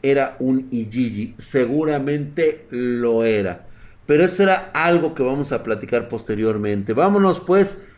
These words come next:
Muchísimas gracias por haber estado el día de hoy. Los espero el día de mañana, nueve treinta P M horario de la Ciudad de México.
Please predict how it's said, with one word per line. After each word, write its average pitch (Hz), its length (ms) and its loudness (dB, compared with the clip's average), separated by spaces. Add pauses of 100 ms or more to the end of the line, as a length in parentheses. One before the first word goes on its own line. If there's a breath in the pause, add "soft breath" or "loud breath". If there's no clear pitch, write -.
Muchísimas 156 680 0
gracias 170 360 2
por 139 180 2
haber 131 180 4
estado 151 280 2
el 147 60 0
día 151 160 4
de 147 120 6
hoy. 156 280 4
Los 143 560 0
espero 175 440 -2
el 175 80 -2
día 175 160 -2
de 170 40 -2
mañana, 151 380 -4
nueve 151 240 -4
treinta 143 380 -6
P 143 80 -4
M 139 100 -6
horario 135 320 -2
de 117 60 -4
la 104 100 -6
Ciudad 113 220 -8
de 120 40 -6
México. 143 540 -10